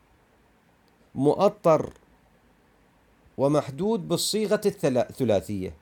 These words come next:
يعني إنسان، إنسان، طبيعة، من دون أن يتصل بمن؟ بالله عز وجل،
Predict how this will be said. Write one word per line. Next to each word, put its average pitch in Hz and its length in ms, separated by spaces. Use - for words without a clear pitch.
يعني 98 320
إنسان، 120 420
إنسان، 127 460
طبيعة، 90 460
من 135 340
دون 233 220
أن 208 260
يتصل 185 460
بمن؟ 143 380
بالله 131 500
عز 95 240
وجل، 87 320